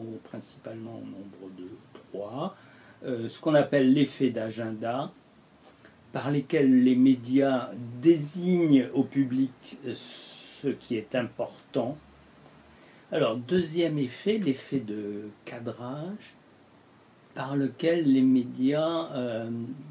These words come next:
définissent les dimensions, euh, des objets politiques.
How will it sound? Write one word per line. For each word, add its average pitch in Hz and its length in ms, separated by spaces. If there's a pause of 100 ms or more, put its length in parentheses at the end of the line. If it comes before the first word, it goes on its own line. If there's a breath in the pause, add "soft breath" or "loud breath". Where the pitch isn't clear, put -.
(200)
définissent 170 1000 (800)
les 117 80
dimensions, 123 840 (140)
euh, 110 160 (640)
des 107 200
objets 113 300
politiques. 113 560